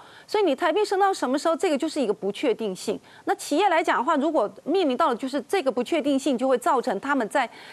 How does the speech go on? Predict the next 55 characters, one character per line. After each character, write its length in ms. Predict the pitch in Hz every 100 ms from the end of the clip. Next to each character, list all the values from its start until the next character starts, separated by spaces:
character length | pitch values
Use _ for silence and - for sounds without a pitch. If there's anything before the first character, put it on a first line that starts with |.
| -
将 220 | 370 392
来， 200 | 302 240
呃， 140 | - 226
我 140 | 208
到 160 | 330 302
底 180 | 202
在 240 | 180 262 226
资 160 | 202 294
金 120 | 302
的 80 | 247
避 200 | - 240
险 200 | - -
上， 280 | - 233 -
或 120 | 285
者 40 |
说 100 | 247
我 80 | 240
的 120 | 180
报 200 | 208 285
价 220 | 233 262 202
上， 240 | - 165 - -
或 140 | - 349
者 60 |
说 100 | 285
我 140 | 320 214
的 120 | 202
材 200 | 202 226
料 160 | 277 240
的 180 | 202
这 160 | 196 277
个 100 | 214
采 220 | 214 254
购 180 | - 262
上， 220 | 233 - - -
这 100 | -
个 80 | 359
当 160 | - 339
然 120 | 220
就 120 | 277
会 100 | 277 240
对 160 | 285
他 180 | 240 262
们 120 | 208
造 160 | 190 214
成 140 | 208
一 100 | 185
个 80 | 196
比 100 | 190
较 160 | 185 196
大 180 | 208 180
的 100 | 185
一 40 |
个 160 | 180 185
困 260 | - 226
扰。 180 | 175 -